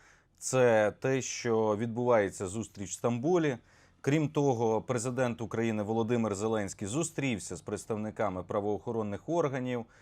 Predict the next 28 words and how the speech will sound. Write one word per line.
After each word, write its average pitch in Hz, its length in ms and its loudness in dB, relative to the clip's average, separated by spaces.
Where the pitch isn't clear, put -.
а, 110 600 2
і 120 420 -2
фактично 117 800 -4
змін-, 131 500 0
з-, 131 420 -2
і 143 100 -2
зустрівся 127 560 -4
з 101 80 -6
усіма. 156 580 0
Це 131 320 -2
і 127 40 4
антикорупційні 131 1120 -2
органи, 127 580 4
і 127 200 -6
Служба 123 400 -4
безпеки, 139 840 -2
і 131 140 -4
Офіс 131 380 -2
Генерального 139 680 0
прокурора. 131 680 -2
Для 147 260 4
чого? 110 560 2
Для 120 180 0
того, 170 340 -2
щоб 147 440 -2
дати 135 400 4
відповідні 127 540 -2
доручення, 165 680 0